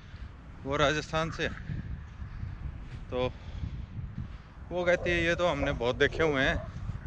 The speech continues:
मेरे को क्यों यहाँ धक्के खिला रहे हो? <laughs> उसके लिए ये नया नहीं है, मेरे लिए नया है, मेरे को मज़ा आ रहा है। तो कह रही है, "अब और आगे नहीं जाएंगे।" तो हम यहीं से वापस हो लेते हैं,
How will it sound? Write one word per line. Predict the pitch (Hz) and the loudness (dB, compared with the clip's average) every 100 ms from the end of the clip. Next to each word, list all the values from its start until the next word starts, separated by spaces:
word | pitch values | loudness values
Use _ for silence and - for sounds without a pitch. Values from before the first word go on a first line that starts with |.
| - - - - - - 131 | -8 -8 -10 -10 -8 -4 -2
मेरे | 139 | -2
को | 151 | -2
क्यों | - 151 | -4 -2
यहाँ | 147 131 | 0 -2
धक्के | - 139 | -2 0
खिला | 123 123 127 | 0 4 4
रहे | 123 | 4
हो? | - - - - - - - - - - - - - - - - - - - - - - - - - - | 0 -4 -6 -2 -2 -4 -6 -8 -8 -10 -14 -12 -10 -8 -8 -8 -8 -4 -2 -2 -2 -6 -8 -10 -10 -6
<laughs> | 160 | -4
उसके | - 175 | 2 6
लिए | 170 160 | 8 6
ये | 165 | 6
नया | 135 123 | 4 2
नहीं | 127 110 | 0 -2
है, | 117 | 2
मेरे | 131 139 | 4 4
लिए | 131 135 | 4 2
नया | 123 117 | 4 4
है, | 123 - - - - - - - - - - - | 2 0 -10 -12 -10 -8 -8 -8 -6 -6 -6 -6
मेरे | 123 | -4
को | 143 | -2
मज़ा | 139 120 123 | 0 4 6
आ | 127 | 6
रहा | 117 | 4
है। | - - - - - - - - - - - - - - | -2 -10 -10 -10 -10 -8 -6 -6 -4 -4 -6 -8 -6 -2
तो | 147 | 0
कह | 143 127 | 2 2
रही | 135 | 4
है, | |
"अब | 135 135 | 2 2
और | 131 | 2
आगे | 131 123 123 | 2 2 0
नहीं | 110 | 0
जाएंगे।" | 110 110 110 - - - - - - - - - - - - | 0 0 -2 -4 -4 -6 -8 -8 -8 -6 -6 -6 -2 -2 0
तो | 127 | -2
हम | 120 120 - - - - 113 | 0 -2 -4 -6 -6 -6 -6
यहीं | 113 117 | -6 -4
से | 143 | -2
वापस | 139 139 147 139 | -2 -2 -2 -2
हो | 117 | -2
लेते | 113 - | -4 -4
हैं, | 143 | -6